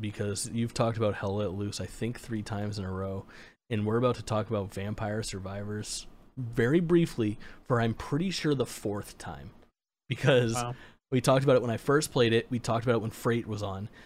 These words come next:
Speaker 1: then you
Speaker 2: Yeah.
Speaker 1: tried it on Freight's recommendation, and then
Speaker 2: Yeah.
Speaker 1: I really had only put in, like, two hours into that game, and I was fond of it, but while I was gone, it was a perfect game that my computer could run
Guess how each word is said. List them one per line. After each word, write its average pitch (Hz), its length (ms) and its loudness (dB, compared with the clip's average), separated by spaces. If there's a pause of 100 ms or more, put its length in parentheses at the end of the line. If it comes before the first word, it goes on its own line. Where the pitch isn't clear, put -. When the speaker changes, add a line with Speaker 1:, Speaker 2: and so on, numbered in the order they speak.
(120)
Speaker 1:
then 110 160 4
you 123 260 4
Speaker 2:
Yeah. 127 120 4
Speaker 1:
tried 98 260 4
it 104 200 -4
on 107 180 -4
Freight's 123 360 0
recommendation, 95 720 -6 (300)
and 117 160 2
then 110 220 2
Speaker 2:
Yeah. 180 320 4 (260)
Speaker 1:
I 135 180 4
really 180 320 8
had 139 120 4
only 123 180 4
put 123 160 0
in, 120 100 2
like, 98 180 -4
two 123 220 0
hours 123 320 0
into 139 160 -4
that 139 180 0
game, 147 240 -2
and 123 80 -2
I 98 60 0
was 101 140 -4
fond 127 340 -2
of 165 80 0
it, 190 180 -2 (220)
but 113 80 -2
while 110 180 2
I - 40 0
was 110 160 -4
gone, 117 580 0
it 113 60 -2
was 110 140 0
a 101 80 -4
perfect 120 540 0
game 104 200 -2
that 95 80 -4
my 90 80 -6
computer 110 500 -2
could 104 260 -6
run 107 320 -6